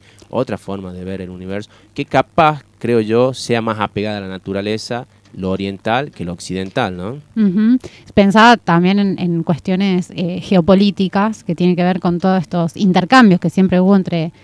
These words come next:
Speaker 2: Oriente y Occidente, porque, eh, lo que me llamaba más la atención es, eh,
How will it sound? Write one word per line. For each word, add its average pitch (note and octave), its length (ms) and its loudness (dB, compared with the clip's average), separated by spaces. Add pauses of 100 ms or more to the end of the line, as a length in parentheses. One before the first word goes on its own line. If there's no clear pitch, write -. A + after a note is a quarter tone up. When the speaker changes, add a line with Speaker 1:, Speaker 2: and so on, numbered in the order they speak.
(220)
Speaker 2:
Oriente G3 420 6
y F#3+ 40 6
Occidente, G3+ 720 4
porque, E3+ 440 -2 (440)
eh, F3 80 -2
lo F3 140 4
que E3 100 0
me E3 80 4
llamaba F#3+ 440 4
más G3+ 140 4
la G3+ 80 4
atención F#3+ 420 2
es, G#3+ 360 2
eh, F3 400 -2